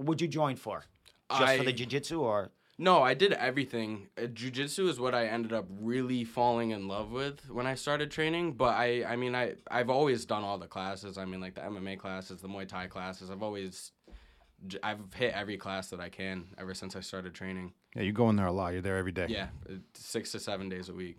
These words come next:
Speaker 1: Yeah,
Speaker 2: I
Speaker 1: and
Speaker 2: try
Speaker 1: you're
Speaker 2: to
Speaker 1: there
Speaker 2: train
Speaker 1: for
Speaker 2: every day.
Speaker 1: hours 'cause
Speaker 2: Yeah.
Speaker 1: there's classes, well, you know,
Speaker 2: Yeah.
Speaker 1: ma-, you know, Master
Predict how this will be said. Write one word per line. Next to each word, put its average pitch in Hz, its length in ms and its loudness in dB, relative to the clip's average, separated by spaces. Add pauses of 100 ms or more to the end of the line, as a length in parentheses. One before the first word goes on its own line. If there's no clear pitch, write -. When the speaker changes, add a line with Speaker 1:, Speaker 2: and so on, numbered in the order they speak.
Speaker 1:
Yeah, 110 200 -4
Speaker 2:
I 95 60 -2
Speaker 1:
and 98 100 -4
Speaker 2:
try 104 100 -2
Speaker 1:
you're 95 60 -2
Speaker 2:
to 92 60 -6
Speaker 1:
there 120 100 4
Speaker 2:
train 98 80 0
Speaker 1:
for 113 80 4
Speaker 2:
every 98 100 2
day. 101 260 8
Speaker 1:
hours 82 200 -8
'cause 104 100 -6
Speaker 2:
Yeah. 92 140 0
Speaker 1:
there's 95 200 0
classes, 90 540 -2
well, 98 180 -10
you 104 100 -8
know, 98 40 -4
Speaker 2:
Yeah. 90 160 -6 (160)
Speaker 1:
ma-, 90 220 -8 (260)
you 87 80 -16
know, 82 80 -16
Master 82 420 -10